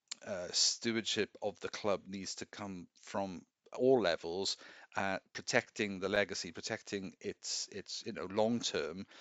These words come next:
as much as its short term success. And, uh, and I think that there are too many clubs in all the divisions, um, and, and maybe the fans are part of that problem. Maybe the, the, the disgruntled voices are making the chairman make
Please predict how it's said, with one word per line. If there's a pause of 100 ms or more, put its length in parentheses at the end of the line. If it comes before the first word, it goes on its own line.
(200)
as
much
as
its
short
term
success. (340)
And,
uh,
and
I
think
that
there
are
too
many
clubs
in
all
the
divisions, (340)
um, (100)
and,
and
maybe
the
fans
are
part
of
that
problem.
Maybe
the,
the,
the
disgruntled
voices (200)
are
making
the
chairman
make